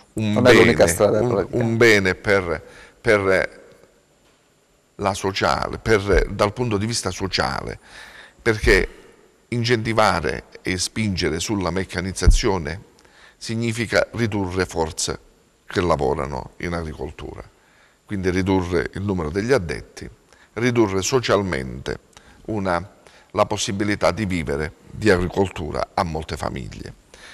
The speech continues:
Speaker 1: Naturalmente di contro c'è un altro fatto, che la manodopera deve essere incentivata e pagata per il giusto, secondo le qualifiche e le capacità della stessa.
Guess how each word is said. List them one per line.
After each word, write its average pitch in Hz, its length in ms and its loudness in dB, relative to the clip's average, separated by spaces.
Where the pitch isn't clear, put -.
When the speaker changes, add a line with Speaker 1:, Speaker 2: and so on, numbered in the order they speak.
Speaker 1:
Naturalmente 135 540 4
di 107 100 0
contro 110 300 -2
c'è 87 140 -4
un 73 60 -4
altro 90 220 -4
fatto, 95 400 2
che 87 160 0
la 90 140 0
manodopera 127 500 2
deve 78 160 -4
essere 90 600 0
incentivata 101 800 0
e 98 200 -2
pagata 85 520 0
per 82 200 -6
il 71 120 -6
giusto, 62 560 -8
secondo 98 480 0
le 92 120 0
qualifiche 90 800 2
e 73 100 -6
le 85 140 -2
capacità 92 720 0
della 80 300 -2
stessa. - 580 -10